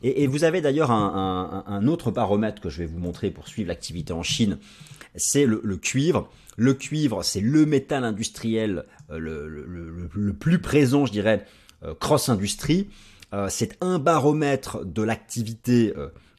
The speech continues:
euh, industrielle, en particulier en Chine, qui est, qui est le, qui, qui, qui est maintenant le centre du monde sur le plan industriel. Et, euh, et, et donc, c'est un des baromètres majeurs de l'activité en Chine.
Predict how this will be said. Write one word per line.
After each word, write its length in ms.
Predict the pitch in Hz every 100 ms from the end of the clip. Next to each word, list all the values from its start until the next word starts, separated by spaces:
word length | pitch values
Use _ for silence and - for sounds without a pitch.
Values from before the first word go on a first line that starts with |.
| -
euh, 140 | 82 -
industrielle, 760 | 120 110 117 - 120 123 117 110
en 60 |
particulier 680 | 101 - - _ - 98 98 87
en 80 |
Chine, 400 | 85 - 214 214
qui 140 | 127 92
est, 60 |
qui 120 | 80 85
est 40 |
le, 240 | 82 78 -
qui, 140 | -
qui, 140 | - 71 65
qui 80 | -
est 20 | 78
maintenant 220 | 78 80
le 80 | 73
centre 320 | - 107 92
du 120 | 85
monde 140 | 104
sur 140 | 101 82
le 60 |
plan 120 | 73 78
industriel. 640 | 76 - - 190 180 - - - - - 120 -
Et, 240 | 151 151 135
euh, 240 | 113 110 -
et, 160 | 135
et 20 | 131
donc, 160 | 160
c'est 160 | 135 135
un 60 |
des 100 | 120
baromètres 380 | 117 113 117 104
majeurs 240 | 127 123 143
de 60 |
l'activité 420 | 98 - 90 87
en 80 | 82
Chine. 340 | - 185 196